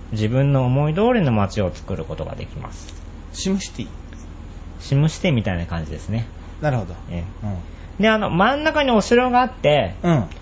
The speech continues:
Speaker 1: その近くに、なんか変な家みたいなのがあるんですけど、
Speaker 2: あ、変、
Speaker 1: それは固定です。
Speaker 2: 変じゃないけど。
Speaker 1: それはいじることができません。
Speaker 2: あの、あの、つまり自分の家だろ？そのお城っていうのは。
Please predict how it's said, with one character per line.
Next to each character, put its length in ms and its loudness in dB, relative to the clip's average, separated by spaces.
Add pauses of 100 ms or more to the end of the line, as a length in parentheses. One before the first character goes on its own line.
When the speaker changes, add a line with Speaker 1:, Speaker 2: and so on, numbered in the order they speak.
(140)
Speaker 1:
そ 160 2
の 160 4
近 240 4
く 100 0
に、 320 4 (560)
な 120 4
ん 20 4
か 100 4
変 240 2
な 300 0
家 160 2
み 100 2
た 80 0
い 60 0
な 60 -2
の 60 -4
が 60 -4
あ 40 -2
る 60 -4
ん 40 -6
で 80 -10
す 80 -14
け 60 -6
ど、 220 -2
Speaker 2:
あ、 100 -2
変、 360 -2
Speaker 1:
そ 160 4
れ 80 6
は 140 4
固 180 2
定 160 4
で 140 4
す。 340 -14
Speaker 2:
変 160 2
じ 100 0
ゃ 60 2
な 80 0
い 60 -6
け 80 -10
ど。 40 -14
Speaker 1:
そ 80 0
れ 80 4
は 120 6
い 80 2
じ 100 4
る 80 4
こ 80 2
と 80 2
が 120 2
で 100 -2
き 80 -6
ま 120 -2
せ 120 -8
ん。 20 -8 (160)
Speaker 2:
あ 100 2
の、 180 2 (240)
あ 100 -2
の、 60 -4 (400)
つ 100 -6
ま 100 4
り 60 4
自 160 -2
分 220 4
の 280 4 (520)
家 180 4
だ 100 0
ろ？ 260 -2
そ 180 -4
の 100 -4
お 80 -2
城 200 -4
っ 20 -6
て 160 -12
い 20 -8
う 40 -8
の 60 -10
は。 60 -12